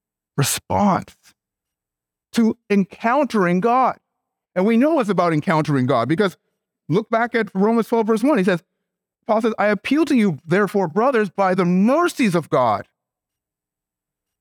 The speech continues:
to present your bodies as a living sacrifice. How do you present your s-, body as a living sacrifice? By the mercies of God. Because you had an encounter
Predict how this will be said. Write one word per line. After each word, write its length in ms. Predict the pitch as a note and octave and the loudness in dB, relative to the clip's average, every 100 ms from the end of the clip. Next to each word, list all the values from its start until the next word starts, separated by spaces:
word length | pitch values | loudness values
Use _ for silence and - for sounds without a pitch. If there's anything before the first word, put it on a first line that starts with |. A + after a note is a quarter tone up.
| _ _ _ _ _ | _ _ _ _ _
to 240 | B3 C#4 B3 | -2 -2 -2
present 600 | B3+ F#3 E3+ G3+ G#3+ G3+ | -2 -2 0 0 0 0
your 120 | F#3 | -2
bodies 320 | D#3 D#3+ E3+ | 0 0 0
as 80 | D#3 | 0
a 40 | |
living 240 | D#3+ D#3+ D#3 | 0 0 0
sacrifice. 500 | D#3 D#3 C3 A#2 - _ _ | 0 0 -2 -2 -4 _ _
How 280 | - B3 D4 | -2 0 0
do 120 | B3 | 0
you 120 | C4+ | 0
present 460 | C#4 B3+ A#3 C4 B3+ | 0 0 0 0 0
your 80 | B3+ | -2
s-, 80 | A#3+ | -2
body 460 | E3+ G#3+ A3 A#3 | -6 -2 0 0
as 100 | A3+ | 0
a 40 | A3 | 0
living 240 | A3 A3+ | 0 0
sacrifice? 680 | A3+ G#3+ A3+ A#3 B3 D4 - _ _ _ _ _ _ _ _ - | 0 -2 -2 -2 -2 -2 -10 _ _ _ _ _ _ _ _ -4
By 280 | E3+ F#3 G3 | -2 0 0
the 360 | G3+ A3 C4 - _ _ _ _ _ _ | 0 0 -2 -8 _ _ _ _ _ _
mercies 600 | C#3 F3 G#3 A3+ G3+ F#3 | -2 2 2 0 0 0
of 140 | E3 A#2+ | 0 0
God. 400 | A#2+ G#2+ - - _ _ _ _ - | -2 -2 -8 -16 _ _ _ _ -6
Because 360 | G3 C4 A3 | -4 0 0
you 140 | A3+ A3+ | 0 0
had 220 | A3+ A3+ | 0 0
an 140 | A3 | 2
encounter 840 | G3+ F#3+ - - A#3+ A3+ G3 F3 | 2 0 -2 -2 0 0 0 0